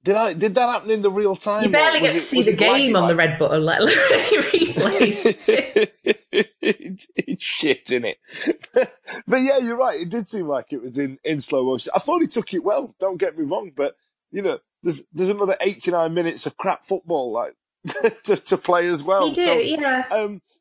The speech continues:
Speaker 2: Yeah, I think he
Speaker 1: I,
Speaker 2: took
Speaker 1: I,
Speaker 2: them really
Speaker 1: you know,
Speaker 2: well. I think he
Speaker 1: but
Speaker 2: took both goals really well. But I think we have to remember as well, obviously, he's gone straight into the Championship Team of the Week from that performance. So, you know, he can't, can't have been that bad. Are we all being a little bit overcritical, do you think? Do you think that's the problem with us now? Like,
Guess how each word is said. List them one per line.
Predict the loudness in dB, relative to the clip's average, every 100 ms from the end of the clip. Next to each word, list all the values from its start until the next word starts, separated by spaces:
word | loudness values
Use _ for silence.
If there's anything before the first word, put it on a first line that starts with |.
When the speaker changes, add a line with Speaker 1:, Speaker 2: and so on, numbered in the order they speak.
| _ _ _ _ _ _
Speaker 2:
Yeah, | 0 4
I | 4 2
think | 0 0
he |
Speaker 1:
I, | 0
Speaker 2:
took | 0 0
Speaker 1:
I, |
Speaker 2:
them | 2
really | 4 4
Speaker 1:
you | 4
know, |
Speaker 2:
well. | 4 2
I |
think | 0 0
he |
Speaker 1:
but | 2
Speaker 2:
took | 2 2
both | 2 2
goals | 2 2 2
really | 2
well. | 4 4
But | 4
I | 2
think | 2
we | 2
have | 2
to | 2
remember | 2 4 2
as | 2 4
well, | 2 2
obviously, | 0 -2 0 2
he's | 2
gone | 2 2
straight | 2 2 2
into | 2 0
the | 2 2 2
Championship | 2 2 2 0 0
Team | 0 0 0
of |
the | 2
Week | 2 0 -2
from | 0 2
that | 2 0
performance. | -2 0 2 2 0 2
So, | 4 4 2 -4 -16 -20 _ _ -4
you | 2
know, | 4 4
he |
can't, | 4 4 4 2 -6 _ _ _ _ -10
can't | 0 2 2
have | 2
been | 0 2
that | 2 4
bad. | 2 2
Are | 2
we | 4
all | 4 2
being | 2 2
a | 2
little | 2 2
bit | 2 2
overcritical, | 2 2 2 0 0 0 -2 -2 -4
do | -2 -4
you |
think? | -2 -2 -2 -4
Do |
you | -2
think | 0 2
that's | 0 0
the | 0
problem | 0 2 2
with | 2
us | 0 2
now? | 4 4
Like, | 4 2